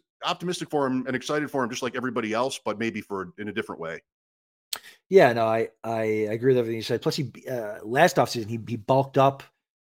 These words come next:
Speaker 2: in the preseason. Maybe he'll do the same thing this year. It's interesting, too, with the A D P. I,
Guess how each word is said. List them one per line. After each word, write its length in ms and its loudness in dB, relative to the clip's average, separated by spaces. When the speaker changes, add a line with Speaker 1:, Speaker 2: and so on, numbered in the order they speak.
Speaker 2:
in 80 -12
the 80 -6
preseason. 840 -2
Maybe 200 -2
he'll 160 -4
do 160 -4
the 80 -8
same 220 -6
thing 180 -10
this 220 -8
year. 100 -2
It's 140 -4
interesting, 460 -4
too, 180 2
with 140 0
the 120 -6
A 60 -4
D 100 -6
P. 320 -4
I, 120 -10